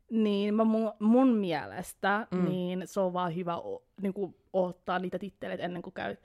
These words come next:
Speaker 1: tekee tiettyjä asioita.
Speaker 2: Mun mielestä on totta.
Speaker 1: Tiedätkö sä, koska niinku,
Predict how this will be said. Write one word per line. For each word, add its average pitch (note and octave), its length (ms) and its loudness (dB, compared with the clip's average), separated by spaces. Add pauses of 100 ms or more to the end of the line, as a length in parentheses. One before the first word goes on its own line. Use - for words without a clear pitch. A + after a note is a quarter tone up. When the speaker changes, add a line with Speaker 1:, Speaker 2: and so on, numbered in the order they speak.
(240)
Speaker 1:
tekee F3 320 2
tiettyjä - 340 -4
asioita. A2 520 -8 (280)
Speaker 2:
Mun E3 120 -8
mielestä D#3 240 -8
on D#3 60 -10
totta. - 280 -12 (360)
Speaker 1:
Tiedätkö G3 300 0
sä, A3 80 2
koska G#3+ 220 4
niinku, G3 220 4